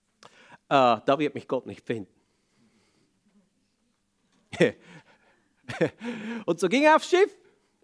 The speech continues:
und er fing, fie-, äh, er fuhr möglichst weit hinaus aufs Meer. Man kann nicht vor Gott fliehen. Man kann nicht vor, vor, vor, vor, vor Gott davonrennen.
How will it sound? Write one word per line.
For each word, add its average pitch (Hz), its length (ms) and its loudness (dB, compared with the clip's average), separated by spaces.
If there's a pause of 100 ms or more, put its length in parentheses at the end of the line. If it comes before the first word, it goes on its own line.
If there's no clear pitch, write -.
(280)
und 131 120 -8
er 131 80 -6
fing, 156 440 -6
fie-, 160 280 -10 (180)
äh, 139 80 -6
er 139 160 -8
fuhr 147 220 -2
möglichst 214 800 4
weit 151 400 0
hinaus 131 400 -4
aufs - 240 -8
Meer. 95 220 -6 (2250)
Man 226 200 -4
kann 349 300 6
nicht 294 320 2
vor 180 200 -2
Gott 147 260 2
fliehen. 110 520 -8 (1600)
Man 233 280 4
kann 330 260 2
nicht - 240 -2
vor, 190 440 0 (180)
vor, 208 280 -6
vor, 175 220 -2
vor, 160 240 -4
vor 185 140 -4
Gott 202 200 0
davonrennen. 170 960 2